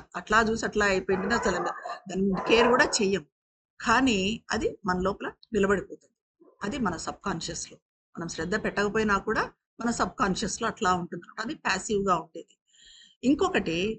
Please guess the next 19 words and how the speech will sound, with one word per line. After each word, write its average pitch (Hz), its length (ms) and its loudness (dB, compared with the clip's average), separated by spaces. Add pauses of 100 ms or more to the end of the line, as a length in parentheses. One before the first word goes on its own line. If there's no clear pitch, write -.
(220)
తాను 247 300 8
జాగ్రత్తగా 254 640 6
గమనించిన 214 580 4
దాన్ని, 208 360 4 (500)
అర్థం 311 380 2
చేసుకున్న 233 500 0
దాన్ని 208 380 0 (160)
బయటికి 190 360 -2
తీసేది - 360 -8
అనమాట. 185 280 -16 (240)
మనం 220 200 2
జాగ్రత్తగా 214 560 0
చూసి 202 400 -2
దాన్ని 190 240 -2
అర్థం 190 260 -4
చేసుకునే 175 380 -6
దాన్ని 214 220 -2
బయటికి 196 400 0
తీసేది 202 380 -2